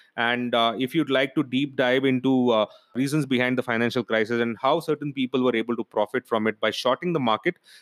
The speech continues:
you can read this book. It's really entertaining, and it reveals so much about the greed and corruption in the American financial system. The third movie I would like to recommend is Boiler Room.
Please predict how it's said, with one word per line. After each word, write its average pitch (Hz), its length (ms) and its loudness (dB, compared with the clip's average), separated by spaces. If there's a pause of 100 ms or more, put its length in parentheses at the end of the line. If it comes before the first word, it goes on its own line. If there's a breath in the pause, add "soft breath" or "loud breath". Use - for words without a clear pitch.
(120 loud breath)
you 151 140 -2
can 160 160 0
read 151 260 -2
this 156 160 0
book. 143 320 -2 (200)
It's 147 160 -4
really 175 260 2
entertaining, 151 460 0
and 156 320 0
it 165 160 -2
reveals 190 320 0
so 165 160 0
much 180 180 -2
about 151 300 0
the 143 80 -2
greed 131 280 -2
and 135 140 0
corruption 120 420 -2
in 151 120 2
the 170 100 4
American 120 420 0
financial 101 440 -4
system. 110 400 -8 (1080)
The 156 80 0
third 233 240 2
movie 208 300 2
I 190 40 4
would 151 120 0
like 147 160 0
to 160 80 0
recommend 131 420 -2
is 117 160 -2
Boiler 113 360 0
Room. 151 360 -6